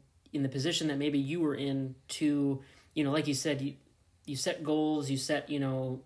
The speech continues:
um, you're, you're kind of attacking each day, but really, how hard is it to galvanize a group to want to come to practice, to want to,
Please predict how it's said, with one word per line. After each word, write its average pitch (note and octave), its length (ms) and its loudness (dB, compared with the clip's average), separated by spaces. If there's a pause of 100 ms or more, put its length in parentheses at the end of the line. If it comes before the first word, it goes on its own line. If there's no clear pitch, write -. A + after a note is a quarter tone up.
(120)
um, B2+ 500 -10
you're, C3+ 180 -8
you're C#3 120 -8
kind C#3+ 220 -4
of C3+ 60 -2
attacking D3 500 -4
each C#3 280 -4
day, C3+ 360 0 (320)
but D#3+ 220 2
really, D#3+ 580 4 (880)
how F#3 260 -2
hard D#3+ 280 2
is D3+ 140 4
it D3 140 0
to C3+ 260 -4 (300)
galvanize C#3+ 560 0
a C3+ 40 -2
group C3+ 400 -2 (200)
to C3+ 560 0 (320)
want C#3+ 320 0
to D#3+ 60 -4
come C#3 200 -2
to C3+ 60 -2
practice, C3 600 -6
to C3 460 -4 (440)
want C#3 500 0
to, C3+ 160 -4